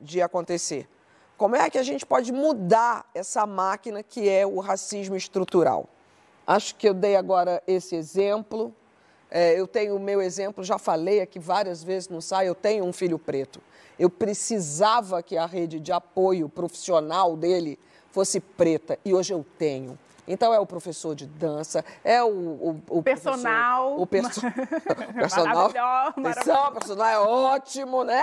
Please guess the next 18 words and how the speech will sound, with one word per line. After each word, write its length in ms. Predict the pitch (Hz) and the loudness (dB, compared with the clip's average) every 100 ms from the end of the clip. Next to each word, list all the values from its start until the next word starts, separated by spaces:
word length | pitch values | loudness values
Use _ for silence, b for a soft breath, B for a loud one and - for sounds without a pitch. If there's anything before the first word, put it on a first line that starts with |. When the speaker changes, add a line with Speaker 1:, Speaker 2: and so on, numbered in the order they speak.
| 403 392 | 2 2
Speaker 1:
Larissa? 500 | 381 339 233 - 175 | 0 0 -4 -4 -6
O 40 | |
personal 400 | 180 - 180 196 | -6 -6 -4 -2
é 140 | 175 156 | 2 4
ótimo. 840 | 202 247 240 226 - 240 233 233 _ B B | 4 4 2 0 -10 -10 -6 -8 _ B B
É, 220 | 262 220 | 2 2
é 40 | 226 | 0
o 220 | - 240 | 0 -4
professor 1000 | 220 233 240 220 226 208 202 196 196 185 | -2 -4 -4 -6 0 2 2 2 0 -2
de, 720 | 175 190 196 190 185 180 175 | -8 -6 -4 -2 -2 -2 -4
de 160 | 165 175 | -6 -8
tênis, 920 | 254 254 247 247 240 233 233 233 - - b - | 2 2 4 2 0 -4 -6 -8 -12 -16 b -6
que 60 | |
eu 60 | 185 | -4
ralei 420 | 196 175 208 226 | 0 2 4 2
pra 120 | 208 | -2
encontrar 500 | 202 - 185 220 170 | -8 -8 -8 -6 -6
um. 520 | 165 208 240 240 240 | -4 0 2 2 0